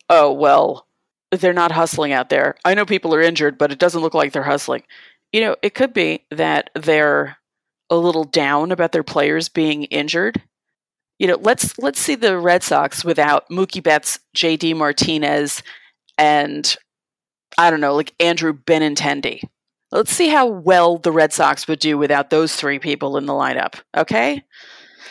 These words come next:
So Pedro can drink a cup of S T F U. Like, give me a break. You don't think the injuries are affecting this team and how they're playing?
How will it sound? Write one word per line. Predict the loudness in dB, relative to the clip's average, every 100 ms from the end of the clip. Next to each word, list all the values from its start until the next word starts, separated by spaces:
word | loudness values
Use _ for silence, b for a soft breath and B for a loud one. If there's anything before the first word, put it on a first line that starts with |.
| B
So | 0 2 2 -2 -4
Pedro | -2 2 0
can | 2 -2 -2 -8 _ _ _ _ -4
drink | -2 -2
a | -4
cup | -4 -4 -4 -4
of | -6 -6 -16 -18 -20 _ _ _ _ -4
S | -4 0
T | -2 -2 -4
F | -6 -4
U. | 0 0 -2 -10 _ _ _ _ _ _ _ _ B B B B B -2
Like, | -2
give | 0 0
me |
a | 0
break. | 0 0 0 -2
You | 0
don't | 2 0
think | -2 -2
the | -2
injuries | -4 -2 -2 -2 0
are | -2
affecting | 0 -2 0 -4 -2
this | -2 -2
team | -2 -2 -2
and | -4
how | 0 0
they're | 0
playing? | -2 0 2 2 -2 -6